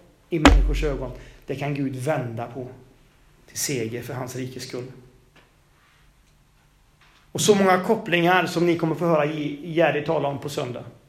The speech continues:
Kopplingar mellan Josef och Jesus. Övergiven av sina närmaste. Ett hopplöst underläge som Gud vänder på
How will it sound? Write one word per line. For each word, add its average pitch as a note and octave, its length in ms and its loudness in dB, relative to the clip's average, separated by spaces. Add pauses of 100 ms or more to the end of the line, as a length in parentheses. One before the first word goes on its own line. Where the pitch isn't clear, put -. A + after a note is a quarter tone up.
(380)
Kopplingar E3+ 580 0
mellan D#3 360 -2 (320)
Josef D#3 840 -2 (220)
och D3+ 120 -4
Jesus. - 760 -6 (1000)
Övergiven C#3 540 2
av B2+ 60 -6
sina C3 220 -6
närmaste. B2 580 -6 (1700)
Ett - 120 -16
hopplöst C#3+ 800 -6
underläge A#2+ 580 -8 (880)
som A#2 280 -10
Gud A2+ 260 -6
vänder A2 320 -6
på A#2+ 240 -16